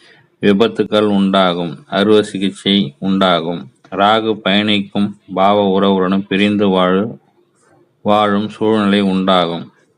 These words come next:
தஞ்சம் லாவணை கொடுப்பார்கள் அல்லது வாங்குவார்கள். சிறைவாசம் உண்டாகும் அல்லது சிறைவாசத்தில் இருந்து விடுதலை கிடைக்கும். போதை வஸ்து பழக்கம் உண்டாகும் அல்லது ஏற்கனவே அப்பழக்கம் இருந்தால் அந்த பழக்கம் நீங்கும்.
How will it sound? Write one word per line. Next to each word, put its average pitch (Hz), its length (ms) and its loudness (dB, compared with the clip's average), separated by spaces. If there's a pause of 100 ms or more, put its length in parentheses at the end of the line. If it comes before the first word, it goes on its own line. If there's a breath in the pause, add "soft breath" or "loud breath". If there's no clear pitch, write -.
(580 soft breath)
தஞ்சம் 110 480 0
லாவணை 101 500 0
கொடுப்பார்கள் 92 760 -2
அல்லது 95 460 0
வாங்குவார்கள். 92 760 0 (100)
சிறைவாசம் 107 760 2
உண்டாகும் 98 600 0 (120)
அல்லது 98 460 -2
சிறைவாசத்தில் 104 880 0
இருந்து 98 400 -2
விடுதலை 101 340 0
கிடைக்கும். 90 540 -6 (920 loud breath)
போதை 110 460 4
வஸ்து 101 460 0
பழக்கம் 98 800 0
உண்டாகும் 87 640 0 (160)
அல்லது 98 540 0
ஏற்கனவே 104 680 2
அப்பழக்கம் 98 680 0
இருந்தால் 95 600 0
அந்த 92 220 -4
பழக்கம் 98 560 -2
நீங்கும். 90 440 -4